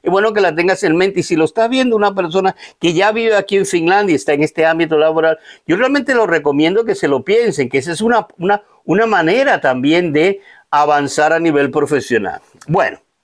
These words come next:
pues eso. ¿Dónde puede buscar información? Bueno, mira, pero yo te ayudo, yo te ayudo. Tú me preguntas y yo te ayudo. Por ejemplo, este sitio que se llama el Servicio Público de Empleo de Finlandia, que es ese, ese T E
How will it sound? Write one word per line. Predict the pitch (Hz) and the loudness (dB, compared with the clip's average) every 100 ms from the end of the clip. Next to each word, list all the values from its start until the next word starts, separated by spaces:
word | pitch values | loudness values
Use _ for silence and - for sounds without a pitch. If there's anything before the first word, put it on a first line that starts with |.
| _ _ _ - - _ - | _ _ _ -20 -20 _ -6
pues | 175 190 165 151 | 0 0 2 0
eso. | 104 - - - - - | -2 -6 -12 -14 -20 -12
¿Dónde | - 156 285 285 269 | -4 0 2 2 0
puede | 254 240 | 2 2
buscar | 220 180 220 | 0 0 0
información? | 220 202 208 202 196 220 208 139 | 0 0 0 0 0 0 0 2
Bueno, | 139 120 127 | 0 0 0
mira, | 127 143 | 0 0
pero | 139 160 | -2 -2
yo | 160 180 | -2 -2
te | 196 | -2
ayudo, | 185 185 196 196 190 147 120 | 0 0 2 2 0 0 -2
yo | 120 151 147 | -2 -4 -2
te | 165 | -4
ayudo. | 160 151 165 | -2 -2 -2
Tú | 156 | 0
me | 185 | -2
preguntas | 180 185 185 190 175 | -2 -2 0 -2 -2
y | 151 | -2
yo | 139 | -2
te | 135 | -2
ayudo. | 139 123 110 104 - | -2 -2 -6 -8 -4
Por | 190 185 | -2 0
ejemplo, | 175 165 143 101 95 - - - | -2 -2 -4 -4 -14 -14 -20 -10
este | - 196 196 220 | -4 -2 0 -4
sitio | - 202 151 139 | -2 -4 -2 -2
que | 135 | -2
se | - | -2
llama | 143 139 - - - | -2 -2 -6 -14 -4
el | 147 | -2
Servicio | 151 160 156 165 196 | 0 0 0 0 -2
Público | 196 196 190 190 | 0 0 0 0
de | 165 | 0
Empleo | 143 151 170 | 0 0 2
de | 175 | 0
Finlandia, | - 151 151 165 151 127 | 0 -2 0 0 0 -2
que | 131 | -2
es | 120 | -2
ese, | 151 - | -4 -4
ese | 147 - | -4 -4
T | - - 160 160 | -6 0 0 0
E | 147 | 0